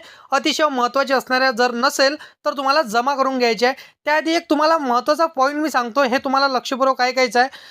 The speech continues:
बघा, तुमच्या घरी कोणी जसं की सरकारी नोकरदार, पोलीस खात्यात असेल किंवा कुठली जे सरकारी गव्हर्नमेंट जॉबर असेल, तर त्यांचं इथं नावावर जर का तुम्ही कर्ज घेतलं असेल तर हे कर्ज तुमचं माफ होणार नाही.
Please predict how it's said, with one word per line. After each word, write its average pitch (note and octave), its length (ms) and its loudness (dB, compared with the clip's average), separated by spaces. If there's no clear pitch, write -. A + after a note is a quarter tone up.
बघा, A#3 260 0
तुमच्या B3 260 -2
घरी C4 200 -2
कोणी C#4+ 400 0
जसं A3+ 320 -2
की C4 100 -4
सरकारी B3+ 440 -2
नोकरदार, B3 420 0
पोलीस A#3+ 380 -8
खात्यात A3+ 280 -2
असेल A#3 340 0
किंवा C4+ 180 -4
कुठली D#4 300 -2
जे D4+ 140 0
सरकारी C#4+ 480 -2
गव्हर्नमेंट B3 500 0
जॉबर B3 300 2
असेल, C#4 320 0
तर D#4+ 120 0
त्यांचं C#4 400 -2
इथं D#4 240 0
नावावर C#4 260 2
जर B3+ 160 0
का C#4+ 140 -4
तुम्ही C#4 220 -4
कर्ज A#3+ 240 -6
घेतलं A#3+ 360 0
असेल C4+ 240 0
तर C#4+ 80 -6
हे D#4 100 -4
कर्ज B3 300 -2
तुमचं C4 320 -2
माफ B3+ 240 0
होणार A#3 240 2
नाही. A3+ 180 -2